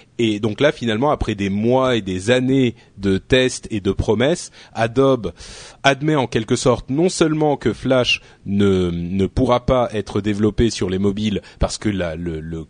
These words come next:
la compense-, enfin, la contrepartie en autonomie et en puissance ne, n'était pas là. Et d'autre part, si on va un petit peu plus loin, ils ont mis en avant la plateforme H T M L cinq, donc les standards du web,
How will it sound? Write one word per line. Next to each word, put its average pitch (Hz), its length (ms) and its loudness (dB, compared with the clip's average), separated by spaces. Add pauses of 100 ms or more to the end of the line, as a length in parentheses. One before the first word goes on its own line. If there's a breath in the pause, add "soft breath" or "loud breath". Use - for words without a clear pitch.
(140)
la 90 140 -4
compense-, 123 400 0
enfin, 92 200 -6 (220 loud breath)
la 107 80 0
contrepartie 131 800 0
en 85 320 -4 (260)
autonomie 120 680 2 (280 loud breath)
et 110 100 2
en 95 120 -2
puissance 127 680 -2
ne, 90 240 -4
n'était 95 320 -2
pas 98 120 0
là. 156 240 0 (760)
Et 123 60 0
d'autre 143 300 4
part, 196 400 2 (240 loud breath)
si - 160 0
on 147 80 2
va 135 100 2
un 127 80 2
petit 123 220 -6
peu 180 160 4
plus - 180 -2
loin, 165 300 0 (320 loud breath)
ils 120 260 -2
ont 120 100 4
mis 175 160 2
en 180 140 2
avant 147 300 2
la 117 100 2
plateforme 113 520 2
H 87 120 -8
T 101 80 -2
M 87 120 -2
L 87 140 -6
cinq, 190 400 -2
donc 90 280 -6
les 90 100 -6
standards 107 420 0
du 92 120 -8
web, 143 320 2